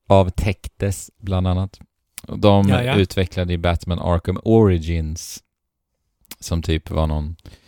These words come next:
Speaker 1: liten spin-off-del, eh, utanför Rocksteadys Batman-trilogi.
Speaker 2: All right.
Speaker 1: Eh, det fick väl lite så här ljummet mottagande, speciellt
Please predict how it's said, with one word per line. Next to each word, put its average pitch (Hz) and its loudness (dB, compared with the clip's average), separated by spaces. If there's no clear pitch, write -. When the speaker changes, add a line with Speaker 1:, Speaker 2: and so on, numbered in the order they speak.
Speaker 1:
liten 90 -4
spin-off-del, 80 -4
eh, 76 -6
utanför 85 0
Rocksteadys 80 -2
Batman-trilogi. 78 -4
Speaker 2:
All 139 -4
right. - -8
Speaker 1:
Eh, 78 -2
det 87 -2
fick - -2
väl 92 0
lite 90 -2
så 82 -2
här 80 2
ljummet 87 2
mottagande, 78 0
speciellt 92 -2